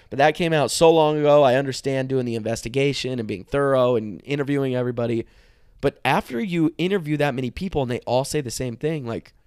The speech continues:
what else do you need to see? How, like, I, I just don't understand that. And then for Silver to just, almost seems like it was just a slap on the wrist. I don't know. And this, this is what bugs me the most. And it, it's, like, hilarious and infuriating all rolled into one.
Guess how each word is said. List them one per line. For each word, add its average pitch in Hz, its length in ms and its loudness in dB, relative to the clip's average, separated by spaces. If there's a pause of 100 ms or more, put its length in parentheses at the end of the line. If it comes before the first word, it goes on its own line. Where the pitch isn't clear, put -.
(640)
what 139 200 -2
else 240 200 0
do 208 100 -10
you 185 60 -6
need 170 140 -6
to 123 80 -2
see? - 580 -8
How, 151 280 2
like, 139 280 -4 (520)
I, - 380 -4
I 147 140 0
just 156 200 -4
don't 151 200 4
understand 117 460 -4
that. 87 200 -12
And 143 120 -6
then 143 120 -2
for 135 140 -8
Silver 147 400 0
to 120 80 -8
just, 110 340 -8 (440)
almost 143 300 -2
seems 123 300 -4
like 113 180 -4
it 117 60 -4
was 110 120 -6
just - 180 -10
a - 40 -8
slap 123 480 -2
on 120 80 0
the 104 80 -8
wrist. 104 420 -8
I 131 180 0
don't 107 160 -4
know. 95 260 -14 (260)
And 170 160 -2
this, 233 140 2
this 254 280 -2
is 233 120 -10
what 151 220 2
bugs 147 300 2
me 120 420 -6 (260)
the 117 120 -4
most. 85 520 -10
And 139 160 -2
it, 160 120 -2
it's, 135 200 -4
like, 127 180 -2
hilarious 151 560 0
and 123 100 -6
infuriating 135 800 -2
all 135 240 2
rolled 120 240 0
into 95 220 -10
one. 90 200 -18